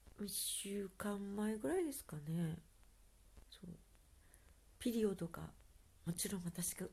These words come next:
打っちゃったんですけども。<laughs> あの、この男の子のお話をちょっ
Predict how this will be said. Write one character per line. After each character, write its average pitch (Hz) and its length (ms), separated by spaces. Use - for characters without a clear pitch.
打 202 60
っ - 100
ち - 120
ゃ - 20
っ - 100
た 175 100
ん 165 80
で - 80
す - 100
け 165 100
ど - 80
も。 175 400
<laughs> - 800
あ 175 80
の、 160 460
こ 175 160
の 175 280
男 175 300
の 165 120
子 165 140
の 202 200
お - 60
話 156 420
を 147 100
ち - 120
ょ - 40
っ - 20